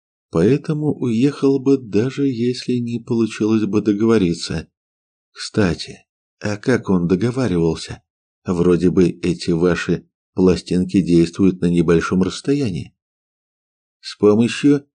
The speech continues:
телепатической связи. Способ дорогой, но быстрый. Идешь к связистам, там телепат связывается с центром связи, который расположен наиболее близко к адресату. Такой же телепат на другой стороне записывает сообщение,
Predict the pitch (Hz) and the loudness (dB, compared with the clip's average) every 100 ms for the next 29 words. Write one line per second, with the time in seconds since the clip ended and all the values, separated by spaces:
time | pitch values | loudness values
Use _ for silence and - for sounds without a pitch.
0 | _ - 98 92 95 85 90 87 - - | _ 0 4 4 4 2 2 -2 -4 -4
1 | 123 - 156 127 - - - _ _ - | -4 0 2 2 0 -6 -8 _ _ -12
2 | - 185 - 127 110 120 113 95 139 175 | 0 0 2 2 2 2 2 2 2 4
3 | 156 165 165 160 - - 69 62 - _ | 2 -4 2 2 2 -2 -4 -4 -8 _
4 | _ _ _ _ - 113 170 208 - - | _ _ _ _ 0 2 6 4 2 -8
5 | - 90 104 185 190 - 127 120 165 127 | 0 2 4 2 0 -2 -2 -2 -2 0
6 | 110 98 95 127 143 - 95 113 123 104 | 2 4 2 -2 -4 -4 0 2 2 4
7 | 101 95 - 90 - - 104 92 - 76 | 4 4 0 0 0 0 2 2 0 -2
8 | 71 - 123 143 135 131 135 _ _ _ | -2 0 0 0 -2 -2 -4 _ _ _
9 | _ _ _ 90 87 90 87 87 80 - | _ _ _ -2 2 2 4 4 2 0
10 | 73 92 95 92 87 85 85 147 170 143 | 2 4 4 0 0 0 0 0 0 2
11 | 131 - 151 - - - 113 113 104 - | 0 0 -2 -2 -4 -2 0 0 -2 -2
12 | 60 50 50 50 _ _ _ _ _ - | -4 -6 -10 -16 _ _ _ _ _ -2
13 | 80 - 87 80 76 - 67 65 - 92 | 0 2 2 2 -2 -2 -2 -2 -2 -4
14 | 120 - 80 65 67 76 80 90 - 65 | -4 -4 -4 -2 -2 0 0 0 0 -2
15 | 71 156 196 165 151 190 175 160 147 120 | -2 0 0 0 -2 -2 -2 0 -2 0
16 | 110 107 - - - 53 - | -2 -4 -4 -8 -8 -10 -18